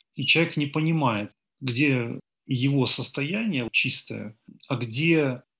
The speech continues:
так сказать, происходит какое-то подмешивание. Однако, что такое практика? А на чем она основывается?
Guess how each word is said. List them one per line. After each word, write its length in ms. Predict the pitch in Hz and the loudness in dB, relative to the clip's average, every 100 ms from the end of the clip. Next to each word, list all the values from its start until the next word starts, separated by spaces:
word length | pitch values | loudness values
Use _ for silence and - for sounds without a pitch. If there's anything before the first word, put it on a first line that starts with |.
| - 202 | -20 -12
так 100 | 139 | -10
сказать, 280 | - 127 110 | -6 -4 -2
происходит 420 | 123 - 143 127 | -4 -2 0 -2
какое-то 320 | 127 143 127 | -4 -8 -8
подмешивание. 960 | - 139 123 143 123 - 107 107 - - _ - | -4 -2 2 2 2 0 -6 -10 -12 -16 _ -8
Однако, 560 | 113 135 127 - - _ _ _ - - | -4 -2 -4 -8 -14 _ _ _ -16 -10
что 380 | - - 180 196 | -6 -2 2 2
такое 440 | 196 127 151 151 | 2 -2 0 0
практика? 680 | 147 143 139 - - - 131 - _ _ _ | 2 0 0 -2 -6 -8 -12 -18 _ _ _
А 200 | 135 120 | -18 -14
на 140 | 117 123 | -12 -6
чем 460 | - 170 175 160 - | -2 -2 -2 -2 -2
она 460 | 120 135 139 135 - - _ _ _ _ | 0 2 2 2 -4 -14 _ _ _ _
основывается? 920 | 156 - 151 131 104 104 - - 127 | -2 0 2 2 2 -2 -2 -4 -6